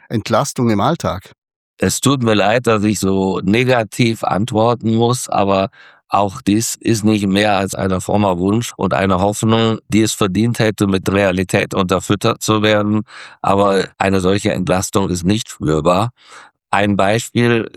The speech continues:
Speaker 2: was das sehr gut zeigt, ist die Zulassung internationaler Pflegekräfte. Die Einrichtungen stöhnen massiv darüber, dass zu wenig Personal vorhanden ist.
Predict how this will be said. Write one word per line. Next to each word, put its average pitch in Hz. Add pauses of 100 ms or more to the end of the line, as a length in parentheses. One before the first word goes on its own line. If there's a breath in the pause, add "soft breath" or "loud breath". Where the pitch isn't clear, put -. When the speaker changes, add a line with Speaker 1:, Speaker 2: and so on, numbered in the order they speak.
Speaker 2:
was 90
das 92
sehr 95
gut 87
zeigt, 90 (540 soft breath)
ist -
die 82
Zulassung 92
internationaler 80
Pflegekräfte. 71
Die 69
Einrichtungen 87 (340 loud breath)
stöhnen 117 (100)
massiv 110
darüber, 92 (100)
dass - (120)
zu 85
wenig 87
Personal 82
vorhanden 98
ist. -